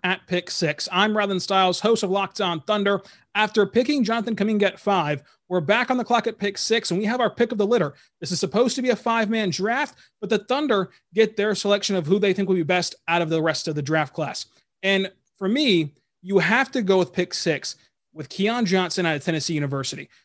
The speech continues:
For me, he has the biggest upside of this remaining draft class. He has the chance of, besides the top five, he has the best chance to become a superstar outside that top five. Keon Johnson is special. He can be a go-to scorer in this league. He can do it on both ends of the floor, but specifically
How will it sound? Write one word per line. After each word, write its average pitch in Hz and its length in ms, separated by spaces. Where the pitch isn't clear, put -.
For 185 100
me, 240 300
he 220 120
has 220 120
the 190 120
biggest 196 400
upside 180 340
of 160 60
this 160 200
remaining 165 340
draft 143 320
class. - 240
He 233 220
has 233 180
the 226 80
chance 202 360
of, 185 100
besides 208 440
the 247 80
top 233 260
five, 180 280
he 185 40
has 156 60
the 170 80
best 170 260
chance 165 260
to - 300
become 170 160
a 170 40
superstar 160 460
outside 165 200
that 156 120
top - 200
five. 143 280
Keon 190 240
Johnson 185 260
is 147 100
special. 190 500
He 160 80
can 170 100
be 165 80
a 151 60
go-to 190 400
scorer 180 300
in 165 80
this 160 200
league. 156 280
He 175 80
can 160 140
do 190 180
it 190 60
on 160 100
both 185 260
ends 190 140
of 170 60
the 156 60
floor, 180 120
but 156 120
specifically 208 600